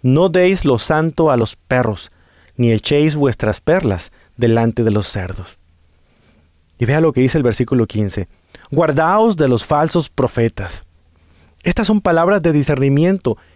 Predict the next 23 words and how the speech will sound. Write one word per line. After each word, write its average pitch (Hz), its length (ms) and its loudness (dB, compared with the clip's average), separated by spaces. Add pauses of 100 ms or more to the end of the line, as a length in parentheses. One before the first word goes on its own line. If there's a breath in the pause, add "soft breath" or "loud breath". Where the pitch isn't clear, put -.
(300 soft breath)
y 135 120 2
eso 165 200 0
no 156 280 2
es 185 200 2
lo 147 140 2
que 117 220 0
él 156 80 2
está 139 160 0
atacando. 110 600 -2 (380 soft breath)
Esa 185 220 0
clase 208 260 0
de 180 60 2
juicio 196 280 0
no 170 140 2
solo 208 240 2
es 208 80 0
aceptable, 185 560 0
sino 165 240 0
que 170 160 0
es 196 80 2
ordenada 185 640 2
por 143 200 -2
Dios. 110 340 0